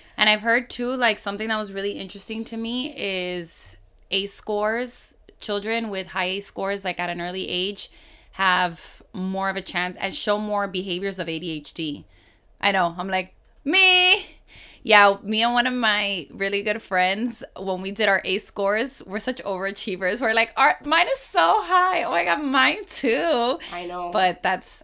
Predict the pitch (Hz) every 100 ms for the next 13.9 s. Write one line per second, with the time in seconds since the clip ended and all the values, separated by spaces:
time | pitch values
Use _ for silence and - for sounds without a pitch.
0 | _ 175 170 160 165 202 220 226 220 220
1 | 208 202 254 - - - - - - 185
2 | 175 262 269 277 - 214 202 185 175 170
3 | 170 - - _ - - _ - 190 208
4 | 208 202 190 165 - 165 190 185 - 247
5 | - 196 - 220 180 170 165 165 - 180
6 | 175 170 - 160 - 165 - 208 208 220
7 | 226 - 262 247 - _ - 185 196 208
8 | 175 208 - - _ - 208 208 - 320
9 | 311 233 185 208 247 - - - - -
10 | - 247 233 240 220 214 220 - - -
11 | 226 240 247 196 277 370 277 262 381 480
12 | 508 277 494 - 370 370 330 339 339 -
13 | - 359 339 247 220 254 - -